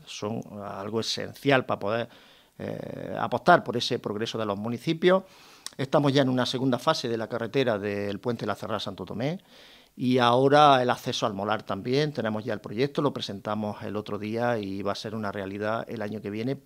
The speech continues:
como te decía, con el objetivo de que ciudadanas y ciudadanos de núcleos urbanos pequeños como el Molar puedan tener unas comunicaciones dignas.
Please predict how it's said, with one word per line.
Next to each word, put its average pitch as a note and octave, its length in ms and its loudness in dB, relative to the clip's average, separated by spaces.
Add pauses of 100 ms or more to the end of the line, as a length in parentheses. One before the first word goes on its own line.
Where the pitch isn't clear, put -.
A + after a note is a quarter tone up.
(140)
como C3+ 220 -2
te C3+ 100 2
decía, C3+ 380 2
con A#2 160 -4
el A#2 100 0
objetivo C#3 460 0
de A#2+ 120 -2
que A2+ 260 -4 (800)
ciudadanas D3+ 460 6
y C3 40 0
ciudadanos B2+ 420 0
de A2 100 -4
núcleos A#2+ 260 -2
urbanos A2 280 -2
pequeños G#2 480 -4
como G2+ 180 -4
el A2+ 100 0
Molar G#2 340 -2 (440)
puedan B2+ 300 2
tener A#2 320 -2
unas G#2+ 420 -2
comunicaciones G#2 880 -6
dignas. - 280 -14